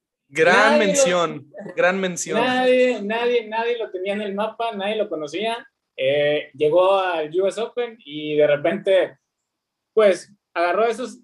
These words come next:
Speaker 2: como esas inspiraciones, ¿no? Que suceden una vez en la vida.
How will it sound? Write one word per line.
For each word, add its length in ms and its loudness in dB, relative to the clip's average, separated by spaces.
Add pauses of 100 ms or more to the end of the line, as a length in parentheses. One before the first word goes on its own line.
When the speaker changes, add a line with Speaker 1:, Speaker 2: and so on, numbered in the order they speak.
(120)
Speaker 2:
como 240 -4
esas 240 -4
inspiraciones, 800 -4
¿no? 200 -8
Que 260 -2
suceden 320 -2
una 140 -4
vez 140 -4
en 80 -10
la 80 -4
vida. 340 -2